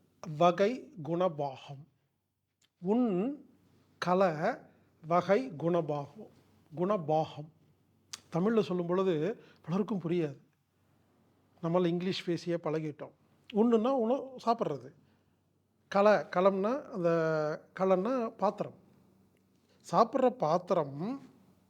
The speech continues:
அந்த, அந்த உலோகத்தை பொறுத்து நமது குணங்கள், நோய்கள் மாறும் அப்படிங்கிறது தான் உண்கல வகை குணபாகம் அப்படின்னு பேரு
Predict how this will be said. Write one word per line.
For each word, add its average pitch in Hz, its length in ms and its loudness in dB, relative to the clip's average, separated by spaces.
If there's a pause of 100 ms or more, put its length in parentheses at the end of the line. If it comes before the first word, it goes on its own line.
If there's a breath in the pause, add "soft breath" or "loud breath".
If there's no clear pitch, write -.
(1000 loud breath)
அந்த, 190 540 6
அந்த 170 180 2
உலோகத்தை 240 520 4
பொறுத்து 175 440 2
நமது 180 380 0
குணங்கள், 185 500 0
நோய்கள் 175 360 -2
மாறும் 156 480 -6
அப்படிங்கிறது 147 520 -6
தான் 156 440 -4 (480 soft breath)
உண்கல 185 800 0 (140)
வகை 165 500 -6 (1040)
குணபாகம் 160 1040 -4 (160)
அப்படின்னு 170 300 0
பேரு 151 320 -8